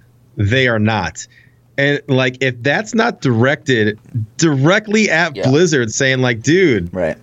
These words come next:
Speaker 1: we got you, man."
Speaker 2: Plus the name
Speaker 1: I
Speaker 2: of the
Speaker 1: don't know.
Speaker 2: expansion itself, Betrayal.
Speaker 1: Is Betrayal.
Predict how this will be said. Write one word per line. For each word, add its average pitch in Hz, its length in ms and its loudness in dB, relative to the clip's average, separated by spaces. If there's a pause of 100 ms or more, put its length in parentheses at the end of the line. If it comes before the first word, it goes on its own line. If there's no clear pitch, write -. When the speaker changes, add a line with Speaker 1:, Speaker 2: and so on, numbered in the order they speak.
Speaker 1:
we 131 180 2
got 175 340 -2
you, 95 160 0
man." 92 340 2 (160)
Speaker 2:
Plus 233 220 0
the 214 80 0
name 190 240 2
Speaker 1:
I 170 80 0
Speaker 2:
of 180 60 0
the 175 60 2
Speaker 1:
don't 151 120 -2
know. - 60 0
Speaker 2:
expansion 165 280 0
itself, 170 440 0 (240)
Betrayal. 117 840 2
Speaker 1:
Is 127 180 0
Betrayal. 185 800 2